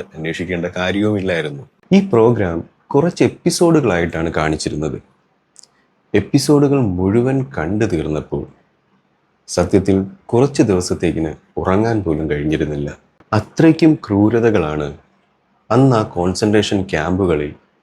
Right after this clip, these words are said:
നടന്നിരുന്നത്. ഹിറ്റ്ലറിനെ പറ്റി ഒരു വീഡിയോ ചെയ്യുമ്പോൾ എൻ്റെ ഈ ഒരു പതിനഞ്ച് മിനിറ്റുള്ള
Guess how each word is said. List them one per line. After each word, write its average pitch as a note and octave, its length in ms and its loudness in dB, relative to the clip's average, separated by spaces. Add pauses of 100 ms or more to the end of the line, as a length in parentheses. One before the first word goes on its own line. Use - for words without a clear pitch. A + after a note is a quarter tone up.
(160)
നടന്നിരുന്നത്. D#2 640 0 (400)
ഹിറ്റ്ലറിനെ G3 580 2
പറ്റി E3+ 340 2 (120)
ഒരു A2+ 180 2
വീഡിയോ A2 380 4
ചെയ്യുമ്പോൾ D#2+ 540 0 (580)
എൻ്റെ F3 260 6
ഈ F3+ 100 6
ഒരു E3+ 140 2 (100)
പതിനഞ്ച് C3+ 560 0
മിനിറ്റുള്ള B2 520 0